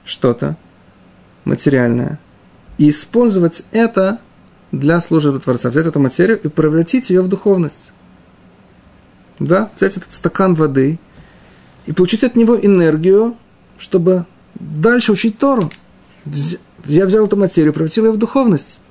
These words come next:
Это как бы какое-то жалкое подобие курбана, жертвы. Человек живёт, берёт свою физическую жизнь и живёт ради Творца. Он свою жизнь превратил в приближение к Творцу.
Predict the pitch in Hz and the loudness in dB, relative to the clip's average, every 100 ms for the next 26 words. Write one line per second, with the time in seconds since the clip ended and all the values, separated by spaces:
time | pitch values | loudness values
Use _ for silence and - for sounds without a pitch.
0 | - 247 233 233 - - 262 220 190 185 | -2 0 0 -2 -2 0 2 2 0 2
1 | 226 240 - _ _ _ _ _ - 151 | 2 0 -6 _ _ _ _ _ -16 -2
2 | 165 160 143 147 147 147 139 127 131 143 | 0 2 2 0 0 0 0 0 0 0
3 | 165 - _ _ - 269 302 349 285 151 | -4 -8 _ _ -2 0 2 0 0 -4
4 | 160 _ _ _ _ _ - 170 247 285 | -8 _ _ _ _ _ -8 0 0 0
5 | 180 151 - - - - 226 233 185 185 | -4 -8 -12 -20 -14 0 2 2 0 0
6 | 208 190 208 - 175 233 - 208 196 180 | 2 2 0 0 0 0 2 2 2 0
7 | - - _ - - 185 220 254 - 226 | -8 -20 _ -20 -4 -2 0 -2 0 2
8 | 170 147 135 156 196 - - - - 202 | 2 2 0 -2 -6 -12 -20 -20 -4 0
9 | 202 147 143 160 165 180 185 196 - 202 | 2 0 0 0 -2 -2 -4 -4 -4 -4
10 | 180 - - 196 208 208 165 143 143 156 | -6 -10 -2 0 2 4 4 2 2 -2
11 | 185 - _ _ - 185 175 175 - 139 | -6 -8 _ _ 0 2 2 0 -2 -4
12 | 156 202 - - 139 143 196 - _ _ | -4 -10 -20 -10 -2 0 0 -2 _ _
13 | _ _ _ - 175 185 196 170 196 202 | _ _ _ -2 0 2 2 2 2 0
14 | 202 214 208 285 247 | -2 -4 -2 -2 -2